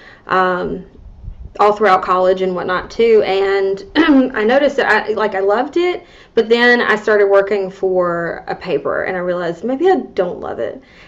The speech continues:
And so whenever there was, like, this formality to it, I drew away from it. But it's, it's so funny because now I work for them or with them again, which is really ironic.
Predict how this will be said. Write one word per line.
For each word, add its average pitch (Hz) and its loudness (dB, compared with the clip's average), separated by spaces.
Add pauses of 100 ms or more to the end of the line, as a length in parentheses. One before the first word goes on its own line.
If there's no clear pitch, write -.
And 196 2
so 196 6
whenever 214 2
there 226 4
was, 220 4
like, 196 0
this 196 2
formality 196 -2
to 294 -2
it, 294 4
I 202 0
drew 196 0
away 180 0
from 240 -4
it. 285 -6 (760)
But 180 2 (540)
it's, - -4
it's 208 0
so 202 4
funny 196 0
because 180 -4
now 180 0
I - -2
work 165 -4
for 180 -4
them 165 -6 (120)
or 196 2
with 180 0
them 160 -4
again, 175 -6
which 190 -4
is 185 -6
really 180 -4
ironic. 175 -4